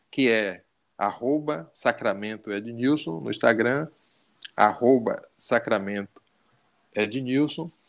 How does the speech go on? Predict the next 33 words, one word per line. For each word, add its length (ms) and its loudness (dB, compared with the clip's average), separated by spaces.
E 320 6
nós 340 2
estamos 760 -6
aqui 880 0
ávidos 840 4
para 240 0
receber 520 -8
as 100 -8
suas 240 -8
sugestões 760 -10
de 140 -6
pessoas 400 2
que 80 -14
vocês 560 0
considerem 500 0
interessantes 680 -2
para 140 -8
participar 520 -2
dos 100 -10
nossos 340 -4
episódios. 680 0
E 100 0
eu 100 6
volto 300 4
já 160 6
já 300 0
com 640 -16
Jurema 540 2
Cruz 340 0
Alves, 320 6
que 60 -20
tá 120 -4
conversando 580 -12